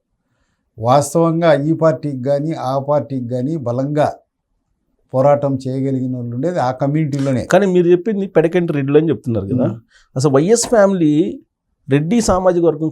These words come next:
Speaker 2: కాదని చెప్పి ఆ ప్రాంతానికి సంబంధించినటువంటి వాళ్ళు చాలామంది నా ఇంటర్వ్యూలో కూడా చెప్పారు.
Speaker 1: కాదు అని మేము చెప్తాన్నాం. రెడ్లు ప్రవాహం పోయినట్టు పోతున్నారు మావాడే అని వాళ్ళు కల్పించుకుంటున్నారు, వీళ్ళు కౌగిలించుకుంటున్నారు.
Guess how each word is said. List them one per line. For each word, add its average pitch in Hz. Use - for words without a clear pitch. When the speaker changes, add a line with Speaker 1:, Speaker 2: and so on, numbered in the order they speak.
Speaker 2:
కాదని 175
చెప్పి 160
ఆ -
ప్రాంతానికి 202
సంబంధించినటువంటి 165
వాళ్ళు 165
చాలామంది 190
నా 147
ఇంటర్వ్యూలో 196
కూడా 170
చెప్పారు. -
Speaker 1:
కాదు 165
అని 196
మేము 185
చెప్తాన్నాం. 170
రెడ్లు 156
ప్రవాహం 160
పోయినట్టు 175
పోతున్నారు 156
మావాడే 135
అని 170
వాళ్ళు 160
కల్పించుకుంటున్నారు, 139
వీళ్ళు 196
కౌగిలించుకుంటున్నారు. 151